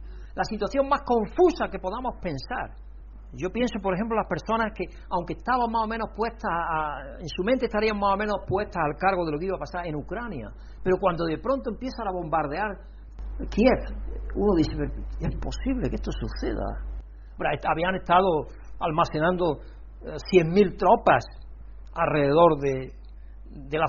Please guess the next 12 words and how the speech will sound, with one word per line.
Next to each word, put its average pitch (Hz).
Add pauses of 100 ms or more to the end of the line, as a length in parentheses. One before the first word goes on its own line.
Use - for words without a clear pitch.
frontera, 151
¿no? 143
Se 156
sabía 175
que 139
algo 156
iba 139
a 131
pasar, 139
eso. 117 (360)
Cualquiera 139
no, 131